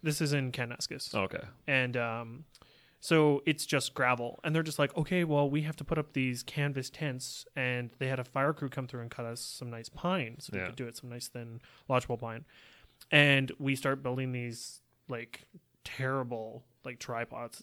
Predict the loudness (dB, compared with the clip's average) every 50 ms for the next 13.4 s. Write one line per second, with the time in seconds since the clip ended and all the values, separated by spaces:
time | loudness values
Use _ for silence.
0 | -2 0 0 2 2 0 -2 -2 -4 -6 -6 -4 -4 -4 -4 -4 -6 -8 -2 -2
1 | -2 0 0 -2 -2 -2 -4 -6 -2 2 2 4 4 2 0 -2 -6 -6 -6 -6
2 | -6 -6 -6 -2 0 0 0 6 8 8 8 10 8 8 10 8 8 6 4 0
3 | -2 0 0 -2 -2 -2 -2 -2 -2 -2 -2 -2 -2 -2 -2 -2 -4 -4 -4 -6
4 | -6 -6 -6 -6 -8 -10 -14 -20 -20 -20 -20 _ _ 0 0 0 0 0 -2 -2
5 | 0 2 4 4 6 4 4 0 -2 -4 -4 -4 -2 -2 -4 -2 -2 -4 -6 -6
6 | -4 -4 -4 -2 -2 -2 -2 -2 -4 -8 -12 -18 -20 -20 -20 -20 -20 -20 -20 -20
7 | -14 _ 4 6 6 8 6 4 2 -2 0 4 6 6 6 6 4 2 0 2
8 | 4 4 4 2 0 -4 -4 0 2 2 2 2 0 -2 0 2 6 6 6 6
9 | 6 4 4 4 4 4 0 -2 0 0 0 0 0 0 0 0 0 -6 _ _
10 | 0 0 2 2 2 2 2 2 0 2 2 2 2 2 0 -2 -2 -2 -2 -2
11 | -2 -4 -4 -4 -4 -6 -6 -8 -10 -10 -6 -4 0 2 2 4 4 4 4 4
12 | 4 2 0 -4 -4 -2 0 0 0 0 -2 -4 -8 -12 -12 -10 -10 -10 -10 -10
13 | 2 8 10 10 10 10 6